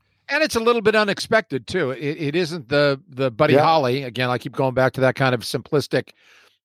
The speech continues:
Speaker 1: y-, you know, shaving a haircut kind of stuff. It, it, it's a little bit, the, you know, it, that's one of the first half steps in evolution for the Beatles.
Speaker 2: Yes.
Speaker 1: And then Eight Days a Week. I,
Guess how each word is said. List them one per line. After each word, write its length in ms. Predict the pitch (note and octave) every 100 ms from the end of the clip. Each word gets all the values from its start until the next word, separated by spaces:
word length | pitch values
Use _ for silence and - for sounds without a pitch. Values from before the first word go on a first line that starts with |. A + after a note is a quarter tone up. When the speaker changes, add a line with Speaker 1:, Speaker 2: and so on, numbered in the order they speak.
| _
Speaker 1:
y-, 140 | D3 -
you 140 | E3 C3
know, 360 | C3 B2 B2 B2+
shaving 320 | - D3+ C#3
a 20 |
haircut 400 | B2 D3+ - A#2+ -
kind 180 | B2
of 60 | G#2
stuff. 360 | - A2 C3 - _ - -
It, 160 | E3
it, 200 | F3+ C#3+
it's 180 | G3 -
a 40 | F#3
little 300 | E3 G#3 G#3+
bit, 320 | G3 F#3+ D3+
the, 180 | E3+ F#3+
you 120 | F#3
know, 120 | D3
it, 160 | F3 D3
that's 240 | - -
one 120 | G3+
of 60 | F#3
the 80 | D#3+
first 260 | F#3 D#3+
half 240 | - E3 E3
steps 360 | - C#3+ -
in 80 | D3+
evolution 480 | C3 C3 E3 - G#2
for 80 | -
the 80 | E3
Beatles. 400 | E3+ - - - _ _ _
Speaker 2:
Yes. 580 | G3+ C#3 C3 G2+ - - _ _ -
Speaker 1:
And 100 | D3+
then 100 | D#3+
Eight 200 | E3 A#3+ B3+
Days 240 | C4 D#3+
a 40 |
Week. 360 | G3 F3+ A#2+ - -
I, 280 | E3 G3+